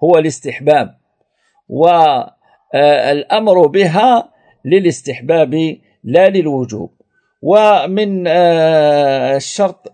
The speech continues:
آه، كذلك، وهو الشرط الثاني في، آه، الصلاة بالنعال،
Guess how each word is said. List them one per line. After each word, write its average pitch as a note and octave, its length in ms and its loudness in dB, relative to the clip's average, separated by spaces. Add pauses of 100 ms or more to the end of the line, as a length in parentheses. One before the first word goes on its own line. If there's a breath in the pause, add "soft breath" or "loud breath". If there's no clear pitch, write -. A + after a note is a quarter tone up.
آه، C#3 280 -2
كذلك، D3 760 0 (300 soft breath)
وهو D#3+ 240 2
الشرط G3 360 -6
الثاني C3+ 680 -4 (340)
في، E3 540 -2 (380)
آه، C3 840 0
الصلاة D#3 600 0
بالنعال، D3 1080 -4